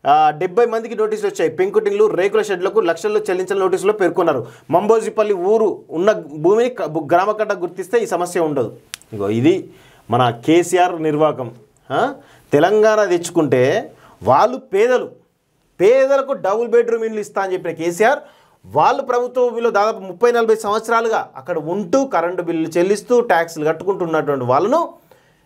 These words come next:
ఇప్పుడు నువ్వు వచ్చి తెలంగాణ తీసుకొచ్చి చేసినటువంటి ఘనకార్యం ఇది. వాళ్ళు ఎటు పోవాలి? ఇప్పుడు ఈ కుటుంబం ఐదు లక్షలు ఎట్లా కట్టాలి? వాళ్ళ దగ్గర ఏముంటాయి? వాళ్ళ ముగ్గురు ప్యా-, ముగ్గురు పాపలు ఉన్నారు.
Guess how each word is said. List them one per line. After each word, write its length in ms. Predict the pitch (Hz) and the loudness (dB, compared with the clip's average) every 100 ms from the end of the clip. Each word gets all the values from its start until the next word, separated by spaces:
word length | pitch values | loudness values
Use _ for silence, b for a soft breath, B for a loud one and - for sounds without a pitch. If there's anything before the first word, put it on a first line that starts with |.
| b b _ _ _ | b b _ _ _
ఇప్పుడు 600 | 147 175 277 254 233 233 175 | 0 2 4 4 2 -6 -6
నువ్వు 200 | 180 202 | 0 0
వచ్చి 440 | 202 262 302 302 - _ _ _ - | -2 -4 -4 -6 -16 _ _ _ 2
తెలంగాణ 380 | 175 196 202 | 2 2 0
తీసుకొచ్చి 560 | 196 196 - 240 240 302 339 - _ _ _ - | 0 -2 0 0 0 -6 -6 -14 _ _ _ 2
చేసినటువంటి 500 | 202 202 190 233 180 | 2 2 -2 -2 0
ఘనకార్యం 380 | 175 175 175 160 | 0 0 0 -2
ఇది. 200 | 139 123 - _ _ _ - | -4 -10 -18 _ _ _ 0
వాళ్ళు 160 | 170 | 2
ఎటు 140 | 190 240 | 4 4
పోవాలి? 320 | 247 240 226 233 b b b | 2 2 -2 -8 b b b
ఇప్పుడు 240 | 185 240 | -2 0
ఈ 120 | 247 | 0
కుటుంబం 560 | 233 233 277 269 247 160 - - | 0 0 2 2 2 -2 -10 -2
ఐదు 240 | 220 247 | 0 2
లక్షలు 280 | 262 247 262 | 0 0 -4
ఎట్లా 200 | 240 240 | -4 -2
కట్టాలి? 360 | 226 226 202 190 | -2 -2 -2 0
వాళ్ళ 220 | 196 208 | 0 0
దగ్గర 120 | 208 | 2
ఏముంటాయి? 300 | 208 240 240 | 2 2 2
వాళ్ళ 220 | 202 180 | 0 -2
ముగ్గురు 280 | 185 185 220 | -2 0 0
ప్యా-, 320 | 156 196 196 | 2 2 2
ముగ్గురు 300 | 170 180 208 | -2 -4 -4
పాపలు 420 | 208 180 202 240 | 0 0 0 0
ఉన్నారు. 460 | 226 196 147 160 165 | -2 -2 -4 -6 -10